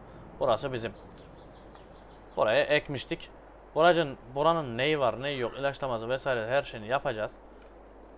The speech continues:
Hızlandırarak, hızla-, hızlı bir şekilde ilerlettireceğim. Arkasından işimize başlayacağız. Hadi gidelim o zaman hemen hızlıca traktörlere binelim.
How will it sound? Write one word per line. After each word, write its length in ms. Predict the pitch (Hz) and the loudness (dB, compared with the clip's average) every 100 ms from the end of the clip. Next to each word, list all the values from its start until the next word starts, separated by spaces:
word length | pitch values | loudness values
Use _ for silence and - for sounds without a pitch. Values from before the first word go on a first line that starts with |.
| - - - | -20 -20 -6
Hızlandırarak, 760 | 165 151 156 143 131 120 107 - | -4 2 2 4 2 2 2 -2
hızla-, 340 | 127 123 139 | -4 -2 -2
hızlı 280 | 123 131 143 | -2 -4 -4
bir 40 | |
şekilde 460 | 123 117 107 104 147 - - - - - - - | -4 -6 -4 -2 -2 -4 -20 -20 -20 -20 -20 -6
ilerlettireceğim. 760 | 165 170 170 - 160 151 165 - | 0 2 2 2 -2 0 -2 2
Arkasından 580 | 165 143 120 127 147 170 - - - - - - - - - | 2 4 2 0 -4 -4 -8 -20 -20 -20 -20 -20 -20 -20 -14
işimize 400 | 135 120 117 151 | -10 -8 0 4
başlayacağız. 420 | 135 127 117 110 104 | 4 2 -2 -2 2
Hadi 220 | 156 160 | 2 4
gidelim 200 | 170 156 | 2 2
o 60 | |
zaman 220 | 139 143 147 | 2 0 -2
hemen 240 | 143 143 | -2 -2
hızlıca 460 | 131 139 143 143 151 - - - - | -2 -4 -2 0 -2 -6 -20 -14 0
traktörlere 680 | 151 147 143 127 120 110 | 0 2 0 2 0 0
binelim. 300 | 147 170 147 | 2 2 2